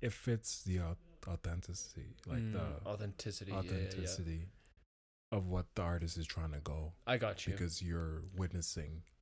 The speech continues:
Speaker 1: while they're doing it.
Speaker 2: I got you.
Speaker 1: You know what I mean?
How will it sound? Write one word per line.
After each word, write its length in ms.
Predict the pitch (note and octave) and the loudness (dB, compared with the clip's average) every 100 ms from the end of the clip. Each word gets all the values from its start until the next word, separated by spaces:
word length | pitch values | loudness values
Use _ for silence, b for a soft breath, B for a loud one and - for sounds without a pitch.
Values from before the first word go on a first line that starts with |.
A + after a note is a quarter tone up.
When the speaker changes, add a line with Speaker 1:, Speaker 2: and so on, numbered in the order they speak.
| - - - - | -20 -20 -20 -6
Speaker 1:
while 240 | E2 D#2+ D#2+ | -2 0 0
they're 140 | D#2+ | -2
doing 300 | D2 D#2+ D#2+ | 0 0 0
it. 240 | C2+ - - | -2 -6 -4
Speaker 2:
I 140 | B2+ C3+ | 0 2
got 280 | A2 G2+ G#2+ | 2 0 -2
you. 200 | G2+ G#2 - | -4 -6 -4
Speaker 1:
You 80 | D#2 | -2
know 80 | |
what 120 | D2 C#2+ | 0 0
I 40 | |
mean? 300 | D#2 G2+ D3 | 0 0 0